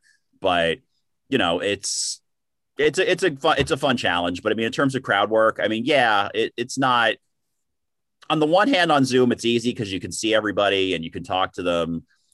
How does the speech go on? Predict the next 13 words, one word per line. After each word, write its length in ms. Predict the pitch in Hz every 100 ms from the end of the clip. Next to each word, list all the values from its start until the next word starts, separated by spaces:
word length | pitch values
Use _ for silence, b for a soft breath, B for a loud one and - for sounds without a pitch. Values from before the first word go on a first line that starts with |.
| _ _
But 180 | 104 95
on 120 | 98
the 120 | 101
other 200 | 107 104
hand, 600 | 104 98 95 90 85 82 -
it, 200 | 95 -
you 160 | 87 90
don't 240 | 98 -
have, 640 | 98 92 92 87 85 82 82 - _ _ _ _ _ _ _
you 100 | 120
don't 160 | 139 139
command 640 | 120 107 101 104 104 92
the, 400 | 85 87 85 80